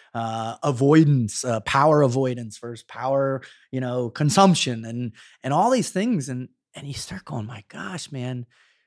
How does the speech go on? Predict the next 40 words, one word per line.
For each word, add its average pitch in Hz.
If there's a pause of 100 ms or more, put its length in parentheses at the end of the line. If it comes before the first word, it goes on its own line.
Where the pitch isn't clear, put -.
(160)
we're 151
really 180
pulled 175
in 131 (480)
at 135
an 139
early 151
age 139
towards 143 (920)
all 196
this 185
stuff." - (320)
And 143
without 156
that 151
significant 143 (300)
influencer, 135
that 131
person 165
that 143
can 131 (180)
stop 165
you 156
in 135
your 120
tracks 165
or 131
grab 147
you 131
by 135
the 131
shirt 220
tails 131
and 127
say, 143
"Hey, 170
whoa, 175
whoa, 196
whoa, 208
whoa. 208